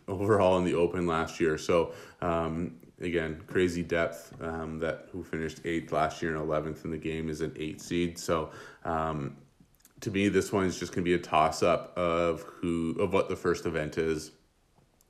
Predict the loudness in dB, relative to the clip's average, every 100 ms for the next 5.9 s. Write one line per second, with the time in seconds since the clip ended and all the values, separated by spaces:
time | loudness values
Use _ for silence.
0 | -6 -4 -2 -2 -4 -8 -16 -20 -20 -20
1 | -20 -20 -20 _ -20 -6 0 4 4 4
2 | 0 0 2 4 6 6 6 4 2 4
3 | 6 8 8 8 6 4 2 -2 -8 -2
4 | 0 0 0 -2 0 4 4 4 0 0
5 | 2 2 4 4 6 8 6 4